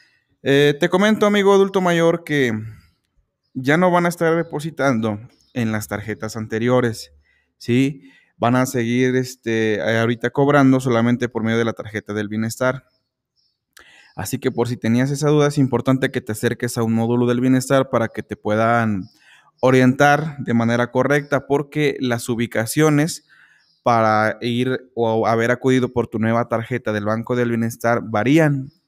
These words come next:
Entonces es importante que tú te acerques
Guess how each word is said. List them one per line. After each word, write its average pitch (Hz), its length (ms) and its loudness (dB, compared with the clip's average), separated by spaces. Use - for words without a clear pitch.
Entonces 113 440 -4
es - 60 -2
importante 127 580 0
que 113 120 -6
tú - 120 -18
te 110 140 -10
acerques 139 540 -4